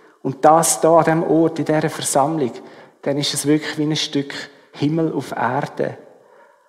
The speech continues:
Und ich glaube, dann wird auch wahr, was der, der Paulus ausgedrückt hat über, über die Ekklesia, über die Gemeinde. Und mit dem Bibelvers aus Epheser drei, Vers zehn bis elf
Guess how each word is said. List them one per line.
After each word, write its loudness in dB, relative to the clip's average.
Und -6
ich -4
glaube, 6
dann 4
wird 4
auch 4
wahr, 8
was 2
der, 6
der -10
Paulus 0
ausgedrückt -4
hat 0
über, -4
über -6
die -4
Ekklesia, -2
über -4
die -10
Gemeinde. -2
Und -2
mit 0
dem 4
Bibelvers 4
aus 0
Epheser 4
drei, -4
Vers 0
zehn 4
bis -2
elf 0